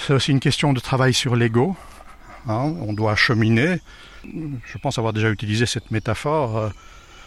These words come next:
si tu chemines en montagne, ta vérité, elle est évolutive. C'est-à-dire que tu vas regarder la vallée un moment, tu vas voir quelque chose. Tu continues sur le chemin, deux heures après, tu regardes la même vallée. Ce sera toujours la même vallée, mais tu verras autre chose. De là où tu es, ta perspective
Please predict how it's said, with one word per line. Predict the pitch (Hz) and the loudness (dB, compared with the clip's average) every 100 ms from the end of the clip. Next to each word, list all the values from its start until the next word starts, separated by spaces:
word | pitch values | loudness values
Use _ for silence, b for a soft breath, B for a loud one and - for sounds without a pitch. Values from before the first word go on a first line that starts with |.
| B - | B -14
si | - | -10
tu | 123 | -2
chemines | 156 143 147 156 | 0 2 4 4
en | 131 | 4
montagne, | 117 113 123 135 117 101 B B B - - - - - - | 2 2 2 2 0 -2 B B B -20 -20 -20 -20 -20 -4
ta | 107 | 2
vérité, | 113 110 143 | 4 4 4
elle | 127 | 2
est | 110 | 2
évolutive. | 107 107 107 - 113 104 | 2 2 2 -2 -4 -4
C'est-à-dire | 98 107 104 | -6 -6 -4
que | - | -4
tu | - 104 | -4 -2
vas | 101 | 2
regarder | 107 107 107 107 | 2 2 2 4
la | 110 | 4
vallée | 107 104 | 4 4
un | |
moment, | 101 107 143 | 2 2 0
tu | - | 0
vas | 110 | -2
voir | 113 107 | 0 -2
quelque | 107 120 | -4 -2
chose. | - 123 113 - - | -2 -2 -6 -10 -14
Tu | 110 | -10
continues | - 113 120 117 | -4 -2 2 2
sur | 107 117 | 2 -2
le | 107 | -2
chemin, | - 131 160 170 | 0 0 0 0
deux | 120 113 117 | 0 0 0
heures | 123 | 0
après, | 120 147 | -2 -2
tu | 120 | -2
regardes | 110 110 113 | 0 2 2
la | |
même | 107 110 | 2 2
vallée. | 107 117 190 B B | 2 2 -2 B B
Ce | - | -2
sera | - 131 | 0 0
toujours | - 151 | 0 2
la | 131 | 4
même | 127 127 | 4 4
vallée, | 123 131 196 B B B - | 4 2 -2 B B B -4
mais | 113 | -4
tu | 131 | -2
verras | 117 131 151 | -2 0 0
autre | 143 - | -2 -4
chose. | 135 143 120 | -4 0 0
De | 107 | 0
là | 117 165 | 2 4
où | 180 160 | 2 0
tu | - 131 147 | -2 0 0
es, | |
ta | - 135 | 0 0
perspective | 123 - 131 - 143 147 | 0 0 -2 -2 -2 -2